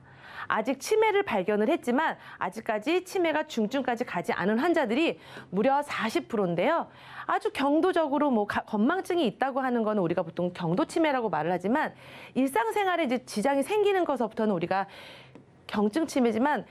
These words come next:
이 정도는 정상 활동이 가능한 범주입니다. 하지만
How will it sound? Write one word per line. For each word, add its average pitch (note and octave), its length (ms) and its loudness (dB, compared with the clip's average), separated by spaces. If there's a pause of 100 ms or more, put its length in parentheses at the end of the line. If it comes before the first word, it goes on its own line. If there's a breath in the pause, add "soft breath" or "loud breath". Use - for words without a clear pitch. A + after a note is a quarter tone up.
(140 loud breath)
이 G#3 100 -2
정도는 C#4 360 2
정상 F#3+ 420 0
활동이 A3+ 300 0
가능한 A3 520 0
범주입니다. F3 1200 -2 (360 loud breath)
하지만 F4 540 0